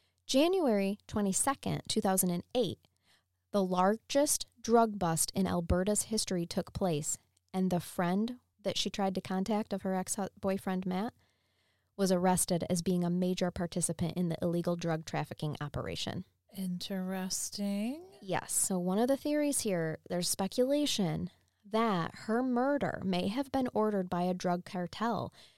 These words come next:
Speaker 1: because they mistook, mistook her for a police informant.
Speaker 2: Oh, okay. Well, the way that this happened, it's so clean, fast.
Speaker 1: Professional, as the
Speaker 2: Professional.
Speaker 1: police were saying.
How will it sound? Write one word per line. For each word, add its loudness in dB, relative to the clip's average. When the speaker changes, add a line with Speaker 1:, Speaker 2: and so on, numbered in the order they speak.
Speaker 1:
because -2
they 0
mistook, 0
mistook -2
her 0
for -4
a -2
police -2
informant. -6
Speaker 2:
Oh, -2
okay. -4
Well, 2
the -2
way -2
that -6
this 0
happened, -2
it's -4
so 0
clean, -4
fast. -4
Speaker 1:
Professional, 0
as -2
the -10
Speaker 2:
Professional. 2
Speaker 1:
police 0
were 0
saying. 0